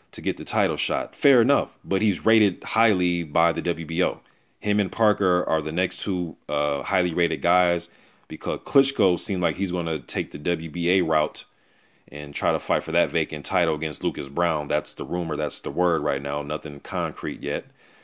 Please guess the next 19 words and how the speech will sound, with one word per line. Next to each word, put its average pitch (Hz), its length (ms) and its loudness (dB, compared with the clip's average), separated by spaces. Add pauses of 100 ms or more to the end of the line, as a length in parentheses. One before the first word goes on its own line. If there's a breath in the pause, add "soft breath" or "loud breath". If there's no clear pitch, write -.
(340 soft breath)
So, 120 600 6 (840)
logically, 104 560 4
to 92 120 -6
the 92 60 -4
W 101 240 2
B 101 200 2
O, 131 80 4
hey, 120 140 2
the 85 120 -2
next 92 240 -2
two 104 120 0
rated 90 220 0
high 92 180 0
guys 104 480 2
are, 82 380 0
um, 73 500 -2
Parker 87 300 -4
versus 80 280 -6
Ruiz. 98 520 -2